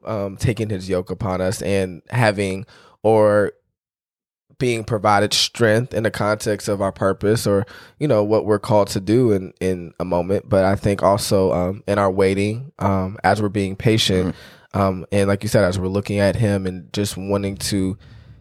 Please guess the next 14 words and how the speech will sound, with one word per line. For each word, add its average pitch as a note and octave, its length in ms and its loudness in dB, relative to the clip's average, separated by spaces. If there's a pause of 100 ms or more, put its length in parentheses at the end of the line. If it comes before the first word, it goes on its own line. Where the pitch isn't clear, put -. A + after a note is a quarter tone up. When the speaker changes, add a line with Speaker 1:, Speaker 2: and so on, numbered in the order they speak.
(380)
Speaker 1:
do A#2+ 180 4
everything A#2 520 2
that G2 180 0
we G#2+ 160 -4
can G2+ 440 0
to - 100 -6
restrain G2+ 360 -6
ourselves G2 500 0
from F#2 360 -6 (100)
going G2+ 300 0
off F#2+ 220 -2
track, F#2 420 2
Speaker 2:
Right. F#2+ 280 4 (300)
Speaker 1:
um, G2+ 440 -4